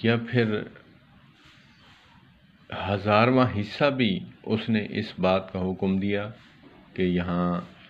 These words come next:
गैर महरम औरतें आएँ, गैर महरम के मर्दों के साथ बैठें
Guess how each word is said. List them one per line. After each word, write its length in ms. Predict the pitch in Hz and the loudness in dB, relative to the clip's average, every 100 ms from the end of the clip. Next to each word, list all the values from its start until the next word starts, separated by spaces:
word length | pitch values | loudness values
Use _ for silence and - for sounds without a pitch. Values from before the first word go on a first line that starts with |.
| - - - - 87 | -20 -20 -20 -12 2
गैर 260 | 98 104 | 4 6
महरम 440 | 98 90 87 85 85 | 4 4 2 0 -2
औरतें 480 | 92 90 - 98 | -2 -4 -2 0
आएँ, 420 | 90 90 90 90 87 | 2 0 -2 -4 -2
गैर 260 | 92 98 | 2 4
महरम 460 | 92 90 90 90 90 | 4 2 0 0 -4
के 240 | 87 87 85 85 90 87 | -2 -4 -4 -8 -4 -2
मर्दों 340 | 90 92 92 | 0 0 0
के 120 | 92 | -2
साथ 280 | 87 92 90 | 0 2 2
बैठें 680 | 82 82 90 87 87 85 | 0 0 0 -2 -4 -4